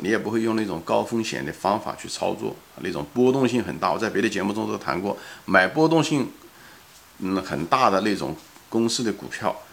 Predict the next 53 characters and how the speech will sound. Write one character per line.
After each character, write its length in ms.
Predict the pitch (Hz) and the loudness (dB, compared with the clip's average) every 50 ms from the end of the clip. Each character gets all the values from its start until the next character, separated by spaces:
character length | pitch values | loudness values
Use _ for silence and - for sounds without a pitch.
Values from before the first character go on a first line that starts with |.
| - - - - - - | -20 -20 -20 -20 -14 -8
实 280 | - - - - 101 | -4 -4 -2 -2 -2
际 140 | 113 131 127 | -2 -2 -2
上 180 | 123 110 87 82 | 0 0 0 0
就 80 | 87 | -2
是 100 | 95 95 | -6 -6
散 260 | 90 - - - - | -2 -2 -2 -2 -2
户 160 | - - - 92 | -4 -6 -6 -4
的 80 | - | -4
一 20 | - | -4
个 100 | - 107 - - | -4 -6 -4 -2
致 200 | - - 135 104 | 0 0 2 2
命 160 | 104 110 95 | 0 0 0
的 80 | 87 | -2
一 20 | 78 | -2
个 80 | 87 | -4
弱 200 | 78 87 95 85 | -4 -4 -4 -6
点 100 | - - - - - - - | -6 -8 -12 -20 -20 -20 -20
啊。 80 | - - - - - - - - - - - - - | -20 -20 -20 -20 -20 -20 -20 -20 -20 -20 -20 -20 -16
所 140 | - - 101 | -8 -2 0
以 40 | 120 | 0
呢， 100 | 123 123 | 0 0
小 260 | - - - 65 65 | 2 2 2 0 0
心 180 | - 127 139 147 | 0 -2 -2 -2
驶 160 | - - - | -4 -4 -2
得 140 | - 98 107 | -2 0 2
万 160 | 117 110 90 | 2 2 2
年 140 | 90 90 87 | 0 -2 -2
船。 180 | - - 80 90 - | -4 -4 -2 2 4
当 160 | 156 151 147 | 4 6 4
你 60 | 131 | 4
的 100 | 131 147 | 2 0
风 260 | 147 - 185 190 208 | 0 2 2 4 4
险 240 | 208 - 208 82 - | 4 2 0 0 2
被 260 | - 127 120 101 - - - - - - - - - - - - - - - - | 2 2 2 2 0 -4 -12 -20 -20 -20 -20 -20 -20 -20 -20 -20 -20 -20 -20 -14
控 220 | - - 247 190 151 | 0 6 8 8 8
制 120 | 107 110 98 | 8 4 0
住 120 | 104 104 | 0 -2
的 80 | 90 82 | -2 -2
时 140 | - - | -2 -4
候， 160 | - 69 64 71 - | -6 -8 -10 -6 -6
对 80 | 95 | -4
不 60 | 85 85 | -2 0
对？ 160 | 82 71 - - | 0 -2 -2 -4
就 120 | - - 135 | -6 -6 0
像 240 | 143 147 135 135 135 | 2 2 2 2 2
那 60 | 131 | 2
个 400 | 123 120 113 113 110 104 - - - - - - - - - - - | 4 4 4 6 4 4 2 -2 -8 -20 -20 -20 -20 -20 -20 -4 2
猪 140 | - 180 | 6 8
八 160 | 175 185 185 180 | 10 10 10 10
戒 300 | 185 196 175 113 - - | 8 6 4 4 2 0
之 140 | - - 127 | -6 -6 -6
所 260 | 110 - - 98 120 | -6 -4 0 0 2
以 240 | 131 101 80 85 - | 2 2 0 -2 -4